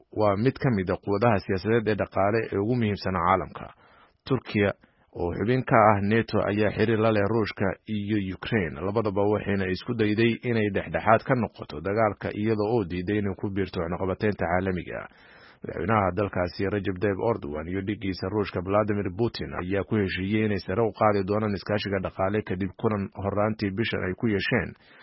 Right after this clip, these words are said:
magaalada Sochi. Saraakiisha Maraykanka ayaa ka welwelsan Ruush-, in Ruushyaanka xiraadda la saaray ay sameeyaan shirkado Turkish ah si ay ula ganacsanaan dunida inteeda kale.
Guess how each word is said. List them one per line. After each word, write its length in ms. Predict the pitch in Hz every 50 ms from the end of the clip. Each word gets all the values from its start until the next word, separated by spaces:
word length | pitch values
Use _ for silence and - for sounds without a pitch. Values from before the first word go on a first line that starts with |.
| - - - _
magaalada 400 | - 85 95 95 107 113 101 98 95
Sochi. 460 | - - 113 104 - - - - - - _ - - - - - - - _
Saraakiisha 460 | - - - - - 104 95 98 87
Maraykanka 480 | 90 92 104 110 - 107 92 - - 110
ayaa 380 | 92 90 90 95 101 101 92
ka 120 | - - 117
welwelsan 520 | 104 92 85 85 87 80 - - 98 92 90 90
Ruush-, 240 | 92 95 92 87 - _
in 140 | 123 127 120 113 - -
Ruushyaanka 760 | 98 107 113 107 101 95 - - - 120 113 107 95 - 110 87
xiraadda 480 | - 87 95 101 101 113 120 101 87
la 100 | 73 71
saaray 400 | - - - 71 80 90 90 90 90
ay 220 | 87 87 98 98 92
sameeyaan 760 | - - 98 92 92 92 92 92 92 101 110 104 87 73 76
shirkado 440 | 73 - - - - 98 90 110 110 - -
Turkish 320 | 131 120 - - 120 -
ah 160 | 73 71 65 - - - - - - _ _
si 140 | - - 139
ay 240 | 117 110 104 98 -
ula 160 | - 107 113
ganacsanaan 720 | 101 113 98 92 82 95 - 110 104 101 101 98 92 92 90
dunida 320 | 90 104 101 98 85 95 90
inteeda 360 | 90 95 - - 87 82 80
kale. 280 | 80 - 80 76 71 69